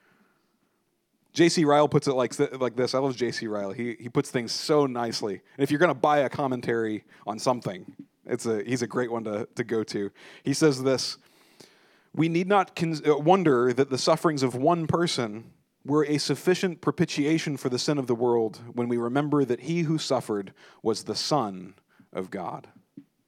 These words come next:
It's a wonderful, wonderful thing to think of. This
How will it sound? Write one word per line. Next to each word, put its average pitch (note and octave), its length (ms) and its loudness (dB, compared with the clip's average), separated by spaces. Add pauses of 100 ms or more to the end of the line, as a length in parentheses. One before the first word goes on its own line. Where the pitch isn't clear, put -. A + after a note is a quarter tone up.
(420)
It's - 80 -18
a C3 40 -2
wonderful, B2 680 0
wonderful A2+ 440 -2
thing G2+ 220 -8
to F#2+ 60 -12
think F#2+ 240 -12
of. F#2+ 180 -18 (2250)
This D3 760 2